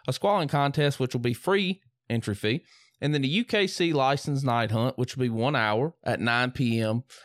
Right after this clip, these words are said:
and that is also five dollars. They're gonna have a big basket raffle, free raffle for the kids, free hot dogs, chips, juice for the kids, and lots of prizes. You can contact Angie Cable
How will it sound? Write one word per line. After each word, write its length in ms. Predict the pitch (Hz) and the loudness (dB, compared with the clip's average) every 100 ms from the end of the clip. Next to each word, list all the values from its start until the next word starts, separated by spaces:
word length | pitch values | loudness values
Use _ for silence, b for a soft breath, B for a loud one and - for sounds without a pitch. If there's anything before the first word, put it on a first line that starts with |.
| B 120 | B -2
and 120 | 123 | 0
that 160 | 117 | 0
is 100 | 123 | 0
also 340 | 139 135 - 107 | 0 0 -2 -4
five 360 | - 107 110 | 0 0 0
dollars. 440 | 117 90 - - - _ - | -2 -4 -4 -8 -12 _ -4
They're 120 | 135 | -2
gonna 120 | 131 | 0
have 100 | 131 | 0
a 60 | 110 | 0
big 260 | 123 131 | -2 -2
basket 460 | 123 120 127 - - | 0 0 0 -4 -4
raffle, 380 | 123 135 147 175 | 0 0 -2 -6
free 320 | - 143 131 | -6 -2 0
raffle 400 | 123 117 120 123 | 0 0 0 -4
for 140 | - 120 | -6 -4
the 80 | |
kids, 500 | 110 127 143 185 185 | -2 -2 0 0 -4
free 240 | - 131 117 | -4 -2 0
hot 300 | 123 127 131 | 0 -2 -2
dogs, 320 | 135 151 - | -2 -2 -4
chips, 440 | - 143 - - | -4 -2 -2 -6
juice 440 | 143 131 175 180 - B B B B | -6 -2 -2 -2 -8 B B B B
for 140 | - 131 | -6 -4
the 80 | |
kids, 500 | 123 139 151 196 196 - | -2 0 0 0 -2 -4
and 180 | 117 117 | -2 0
lots 300 | 135 - 156 | 0 -2 -8
of 80 | - | -2
prizes. 540 | 135 107 104 104 107 | 0 0 -2 -6 -4
You 80 | 127 | -2
can 80 | 123 | 0
contact 560 | 131 131 127 131 123 | 0 0 0 -2 0
Angie 360 | 104 135 139 127 | -2 -2 -2 -2
Cable 540 | 156 147 180 202 202 | 0 0 0 -2 -4